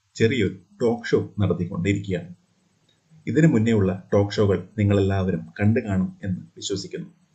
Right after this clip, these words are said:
കാണാത്തവർ ദേ ആ മുകളിൽ ഉള്ള ലിങ്ക്, ദാ അത് തന്നെ, അത് ക്ലിക്ക് ചെയ്ത് കാണാവുന്നതാണ്. ഈ ഷോയ്ക്ക്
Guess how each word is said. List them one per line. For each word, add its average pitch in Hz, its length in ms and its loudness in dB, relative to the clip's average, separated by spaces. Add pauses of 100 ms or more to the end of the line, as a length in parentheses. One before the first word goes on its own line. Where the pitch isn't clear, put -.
(440)
കാണാത്തവർ 104 540 0 (120)
ദേ 101 200 2 (520)
ആ 104 60 -4 (320)
മുകളിൽ 131 500 -2
ഉള്ള 92 200 0
ലിങ്ക്, 90 280 -4 (260)
ദാ - 200 -6 (200)
അത് 110 260 2
തന്നെ, - 140 -6 (280)
അത് 123 200 -6
ക്ലിക്ക് 107 240 -4
ചെയ്ത് 92 380 -8 (220)
കാണാവുന്നതാണ്. 90 500 0 (920)
ഈ 185 140 2
ഷോയ്ക്ക് 107 480 0